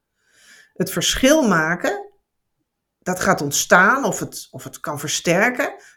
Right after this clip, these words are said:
als je je er vooral zelf bewust van bent. Van de impact die je nu maakt, van de impact die je straks wil maken. Dus ja, hobbel je gewoon lekker door of wil je echt het verschil maken?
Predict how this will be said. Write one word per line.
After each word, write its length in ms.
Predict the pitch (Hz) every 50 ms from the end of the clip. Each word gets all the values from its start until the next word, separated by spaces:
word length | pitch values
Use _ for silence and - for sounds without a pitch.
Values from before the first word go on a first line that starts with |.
| _
als 240 | - 190 196 196 -
je 120 | 190 175
je 120 | 165 170 170
er 240 | - - 160 156 156
vooral 380 | - 151 156 160 170 180 208 214
zelf 680 | 156 127 - - 196 226 262 285 262 - - - 160
bewust 400 | 147 175 170 202 247 247 247 -
van 200 | - - 143 147
bent. 440 | 143 139 139 143 - - - - - _ _ - - - _
Van 180 | - - 170 170
de 140 | 185 -
impact 500 | - - 262 311 320 320 - 170 156 -
die 160 | - 160 151 160
je 80 | 165
nu 200 | 160 170 220 254
maakt, 520 | 254 196 160 143 143 127 - - - - -
van 320 | - 175 165 160 165 165 165 - _ _ _ _
de 140 | - -
impact 460 | - - 190 185 175 - 170 147 151 -
die 120 | 180 170
je 80 | 180 190
straks 520 | - - - - 339 349 349 349 - -
wil 160 | - 170 160
maken. 540 | 160 151 131 131 135 143 - - - - _ _ _ _ _ _ _ _ _ _
Dus 260 | - 190 202 202 -
ja, 260 | - 196 202 190 139 135
hobbel 340 | 180 214 233 220 214 220
je 160 | 214 208 208 208
gewoon 340 | 208 208 196 190 190 185
lekker 300 | 185 185 180 185 - 165
door 520 | 151 233 277 294 226 233 285 359 359 - - _ - - _ _ _
of 240 | - 233 285 - -
wil 160 | 180 180 180
je 240 | 175 175 175 - -
echt 320 | - - 302 330 - -
het 120 | 208 -
verschil 400 | - - 190 - - 311 359 359
maken? 520 | 277 196 160 147 147 - - - - -